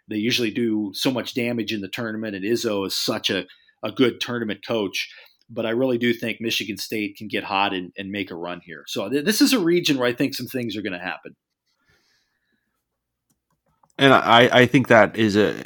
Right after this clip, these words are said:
Speaker 2: obviously Michigan State and U C L A are coming in at the eleven line. So they are both obviously big time, uh, upset potentials over number six B Y U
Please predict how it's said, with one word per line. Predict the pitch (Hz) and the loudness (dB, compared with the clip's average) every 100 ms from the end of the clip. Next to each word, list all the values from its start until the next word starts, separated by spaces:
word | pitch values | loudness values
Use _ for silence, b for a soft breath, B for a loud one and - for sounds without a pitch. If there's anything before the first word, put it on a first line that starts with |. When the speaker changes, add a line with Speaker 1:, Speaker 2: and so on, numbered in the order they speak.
| - | 0
Speaker 2:
obviously | 117 104 110 | 2 4 2
Michigan | 104 107 107 110 | 4 4 4 2
State | - 110 | 4 4
and | 104 | 4
U | 107 | 4
C | 104 110 | 4 4
L | 101 98 | 6 8
A | |
are | 101 | 6
coming | 95 104 101 | 6 2 4
in | 98 | 4
at | 92 - | 4 4
the | 95 | 4
eleven | 95 95 113 | 8 8 8
line. | 123 127 151 160 B B B | 8 8 8 4 B B B
So | - 117 107 | 4 8 8
they | 95 113 117 113 104 | 10 8 10 8 6
are | - 90 90 | 4 2 2
both | 87 117 123 113 - - - | 6 8 8 6 -6 -6 2
obviously | 98 95 101 101 92 104 - | 4 4 4 2 0 -4 -2
big | 110 - | 0 2
time, | 104 98 95 87 _ _ _ _ - | 0 2 -2 -6 _ _ _ _ -4
uh, | 98 80 | -2 2
upset | 110 - 127 - | 4 6 4 2
potentials | - 117 107 123 | -2 0 2 4
over | 110 101 | 6 6
number | 95 95 | 2 2
six | 95 104 - | 2 2 2
B | - 101 | 0 4
Y | 90 | 4
U | 92 110 147 | 4 0 -2